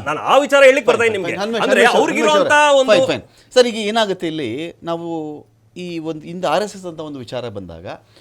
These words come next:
Speaker 2: ಒಂದು ಭಾವನಾತ್ಮಕ, ಒಂದು ದೇಶ ಪ್ರೇಮ, ದೇಶಭಕ್ತಿ, ಇದೊಂದು ಭಾಗ. ಇನ್ನೊಂದು ನೆಲದ ಕಾನೂನು ಅಂತ. ಈ ಮೂರು ಇರ್ಲಿ. ದ-, ದೇಶಭಕ್ತಿನೂ ಇಟ್ಕೊಳ್ಳೋಣ, ಭಾವನೆ ಇಟ್ಕೊಳ್ಳೋಣ, ಸಂಘದ ಕೆಲಸಗಳನ್ನು ಇಟ್ಕೊಳ್ಳೋಣ, ಆ, ಪ-, ಪರೇಡಲ್ಲಿ ಅವಕಾಶ ಕೊಟ್ಟು ಒಂದ್ ಕಡೆ ಇಟ್ಕೊಳ್ಳೋಣ.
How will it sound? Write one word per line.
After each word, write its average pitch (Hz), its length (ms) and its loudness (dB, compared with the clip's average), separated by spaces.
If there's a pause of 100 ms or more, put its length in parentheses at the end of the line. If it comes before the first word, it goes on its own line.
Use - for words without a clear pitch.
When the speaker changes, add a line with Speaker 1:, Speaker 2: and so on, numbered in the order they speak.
(180)
Speaker 2:
ಒಂದು 196 200 -4
ಭಾವನಾತ್ಮಕ, 123 640 -10 (800)
ಒಂದು 147 320 -10
ದೇಶ 110 200 -10
ಪ್ರೇಮ, 90 360 -12 (600)
ದೇಶಭಕ್ತಿ, 107 760 -10
ಇದೊಂದು 123 280 -8
ಭಾಗ. 90 220 -12 (720)
ಇನ್ನೊಂದು 233 540 -2
ನೆಲದ 165 320 -2
ಕಾನೂನು 110 480 -10
ಅಂತ. 85 160 -20 (560)
ಈ 196 40 -10
ಮೂರು 226 240 2
ಇರ್ಲಿ. 131 380 -2 (280)
ದ-, 87 120 -12
ದೇಶಭಕ್ತಿನೂ 117 520 -8
ಇಟ್ಕೊಳ್ಳೋಣ, 98 400 -12
ಭಾವನೆ 101 380 -10
ಇಟ್ಕೊಳ್ಳೋಣ, 90 420 -12 (460)
ಸಂಘದ 113 480 -4
ಕೆಲಸಗಳನ್ನು 110 500 -10
ಇಟ್ಕೊಳ್ಳೋಣ, 95 380 -12
ಆ, 104 680 -10
ಪ-, - 120 -14
ಪರೇಡಲ್ಲಿ 120 440 -2
ಅವಕಾಶ 113 340 -4
ಕೊಟ್ಟು 113 260 -8
ಒಂದ್ 139 120 -2
ಕಡೆ 131 140 -2
ಇಟ್ಕೊಳ್ಳೋಣ. 90 360 -10